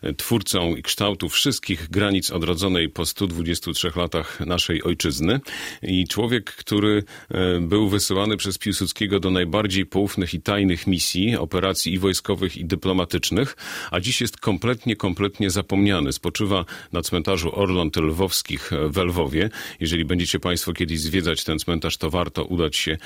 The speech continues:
i odnaleźć jego grób, zapalić znicz, bo to jest nasz, e, tak naprawdę rodak podlasianin,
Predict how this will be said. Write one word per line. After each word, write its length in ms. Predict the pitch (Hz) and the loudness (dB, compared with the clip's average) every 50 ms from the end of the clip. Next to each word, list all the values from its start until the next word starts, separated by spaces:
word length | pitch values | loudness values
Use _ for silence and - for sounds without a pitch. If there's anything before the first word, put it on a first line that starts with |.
| - - - - | -12 -16 -10 -2
i 100 | 82 78 | -2 0
odnaleźć 500 | 73 71 82 82 80 78 76 - - - | 0 2 0 2 2 2 0 -2 -2 -2
jego 200 | 80 73 76 73 | 0 0 0 -2
grób, 320 | 76 78 85 90 87 - - 85 - 71 | 0 0 0 0 0 -2 -4 -4 -4 -2
zapalić 580 | 78 76 82 - - 85 80 82 76 71 73 73 | -2 -2 -2 0 0 0 0 0 0 -2 -4 -2
znicz, 360 | 73 80 90 95 - - 85 - | 0 2 2 2 2 0 -2 -2
bo 240 | 92 - - 120 - | -4 -2 -2 -2 0
to 120 | - 117 | 0 0
jest 300 | 123 113 - - - - 98 90 90 | 2 2 0 -2 -2 0 0 0 2
nasz, 420 | 87 87 95 101 101 98 - - - | 2 2 2 2 2 2 0 -2 -2
e, 160 | - - - | -2 -4 -4
tak 200 | - 78 73 - | -4 -4 -4 -2
naprawdę 440 | 82 73 - 87 85 76 78 82 78 | -4 -2 0 -2 -2 0 0 0 0
rodak 320 | 85 85 80 76 - - | 2 2 0 -2 -2 -6
podlasianin, 680 | - - 82 76 76 73 - - 85 78 78 73 71 | -6 -4 -2 0 0 0 0 0 2 2 2 0 0